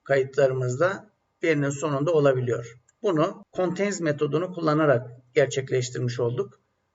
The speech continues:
Böylece başta, ortada ya da sonda olması fark etmeden filtremiz doğru şekilde çalıştı.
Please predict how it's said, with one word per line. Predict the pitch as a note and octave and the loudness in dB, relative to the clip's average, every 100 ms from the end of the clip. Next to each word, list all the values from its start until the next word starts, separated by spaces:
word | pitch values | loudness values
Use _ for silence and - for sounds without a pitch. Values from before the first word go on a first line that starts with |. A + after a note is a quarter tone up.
| _ | _
Böylece | G3+ F#3 D3 C3 D#3+ F#3+ - _ _ | 2 4 4 4 0 -2 -12 _ _
başta, | F3+ D#3+ - D3 | 0 0 0 -2
ortada | - F3 D#3+ D3 | 0 -2 -2 0
ya | D3 C#3+ | 2 2
da | |
sonda | C#3+ E3+ D#3 | 0 -2 0
olması | C#3 C3+ B2+ B2+ | 2 2 -2 -4
fark | - D#3 D#3 | -2 0 0
etmeden | D3+ C#3+ B2+ F3 - - | -2 0 0 0 -4 -16
filtremiz | - F3+ C#3+ - C#3 D3 D3 | -10 -6 -6 -4 -2 0 4
doğru | C#3+ B2 | 2 2
şekilde | C#3 B2 B2 F#3 - | -2 -2 -2 -4 -2
çalıştı. | C#3 A2 - - | -4 -4 -8 -16